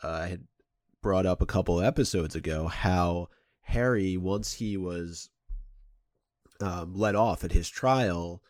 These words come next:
and he gets back to Grimmauld Place, there's this moment where he's like, "Yeah, I'm gonna be, get to s-, go down to Hagrid's hut and do all these different," this is the first example of something that he was really excited to be doing once he was back at school,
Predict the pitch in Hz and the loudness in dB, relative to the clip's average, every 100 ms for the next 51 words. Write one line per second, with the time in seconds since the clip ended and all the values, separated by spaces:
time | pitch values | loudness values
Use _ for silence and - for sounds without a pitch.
0 | _ _ - 101 101 92 - 95 95 - | _ _ -10 -4 -2 -4 -2 -2 -2 -6
1 | - 90 90 87 85 - 160 117 95 - | -8 -8 -6 -8 -8 -2 2 2 0 -8
2 | _ 104 98 80 101 95 - 92 104 113 | _ -2 -2 -2 -2 -2 -4 -2 2 2
3 | 110 90 95 90 85 - 135 120 113 92 | 2 0 -4 -4 -6 -2 2 2 0 -4
4 | 87 87 87 - _ _ _ - 98 85 | -6 -8 -10 -16 _ _ _ -6 -4 -4
5 | 87 - - - 104 90 85 - - 90 | -6 -8 -12 -6 -2 0 2 2 4 2
6 | 82 85 - 147 - 104 113 104 101 87 | 0 -4 2 2 2 0 2 2 2 -2
7 | 95 87 104 127 147 127 120 - 120 113 | -8 -2 2 4 2 2 0 2 2 2
8 | - - _ _ - 101 110 117 107 90 | -2 -12 _ _ -10 -2 4 4 4 -2
9 | 82 80 85 82 - 110 98 98 98 87 | -2 -4 -6 -6 -6 -2 0 0 -2 -4
10 | 80 98 90 85 90 92 87 85 71 - | -4 -4 -4 -4 -4 -2 -2 -4 -6 -6
11 | - 92 92 85 82 - 85 87 101 104 | -2 -2 -2 -4 -6 -10 -12 -8 -2 -2
12 | 87 82 82 85 80 82 85 - - 135 | -2 -4 -8 -10 -6 -2 -2 -6 -4 4
13 | 117 92 85 | 4 4 -2